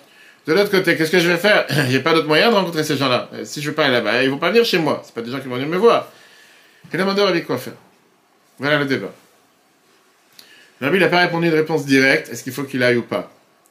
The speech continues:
Mais le Rabbi a donné une clé qui est la même clé de ce qu'on est en train de parler dans le Tanya ici, qui va le laisser comprendre, prendre la décision correcte dans ce cas précis comme dans tous les autres cas.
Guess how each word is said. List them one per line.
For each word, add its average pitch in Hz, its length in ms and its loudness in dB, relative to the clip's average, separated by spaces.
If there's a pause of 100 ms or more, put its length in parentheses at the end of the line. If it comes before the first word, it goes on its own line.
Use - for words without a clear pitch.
(420)
Mais 120 60 -4
le 147 60 0
Rabbi 214 100 0
a 196 40 0
donné 180 200 0
une 127 120 -4
clé 175 440 0 (640)
qui 139 180 -6
est 147 80 2
la 143 120 2
même 226 200 2
clé 214 140 -2
de 185 80 -4
ce - 80 -6
qu'on 156 80 -2
est 135 40 -4
en - 20 -6
train 156 120 0
de 147 40 0
parler 139 180 -2
dans 127 80 0
le 117 60 -4
Tanya 110 260 -4
ici, - 220 -16 (560)
qui - 180 -10
va 143 140 2
le 143 80 0
laisser 139 340 0
comprendre, 160 680 -2
prendre 185 260 -4
la 180 60 0
décision 143 500 -6
correcte 147 540 -2
dans 120 120 -6
ce - 160 -4
cas 208 260 0
précis 196 460 -8
comme 151 180 -6
dans 127 80 -4
tous 156 100 -6
les 139 120 -2
autres 123 200 -8
cas. - 160 -10